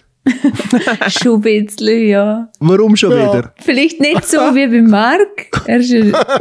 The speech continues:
Speaker 1: bist aufgewachsen dort, oder?
Speaker 2: Äh, ja. Aber er hat nicht meine Liebe dort gefunden. Schon auch zum Skifahren, zu vielem anderen.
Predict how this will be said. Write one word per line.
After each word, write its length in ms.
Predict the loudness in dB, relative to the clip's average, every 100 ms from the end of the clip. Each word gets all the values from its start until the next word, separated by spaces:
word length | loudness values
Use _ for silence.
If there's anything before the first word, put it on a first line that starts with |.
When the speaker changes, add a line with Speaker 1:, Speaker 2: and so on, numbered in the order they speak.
| 0
Speaker 1:
bist 160 | 0 0
aufgewachsen 800 | 0 0 -2 -2 -2 -2 -2 0
dort, 280 | 0 -2 -2
oder? 420 | 0 2 0 0 -4 -12 -12 -20 -20 _ _ -20 -20 -20 -12 -8
Speaker 2:
Äh, 480 | -4 0 0 0 0
ja. 380 | 0 0 -2 -4 _ _ _ -20 _ _ _ -6
Aber 160 | -2
er 40 | 0
hat 60 |
nicht 120 | 0 0
meine 200 | 2 2
Liebe 340 | 0 0 0
dort 180 | -2 -4
gefunden. 480 | -2 -2 -2 -4 -8 _ _ _ _ _ _ _ -4
Schon 180 | -2
auch 220 | 0 -2 -4
zum 160 | -8
Skifahren, 680 | -2 -2 -2 -6 -6 -10 -12
zu 120 | -12
vielem 280 | -6 -4 -4
anderen. 400 | -6 -10 -14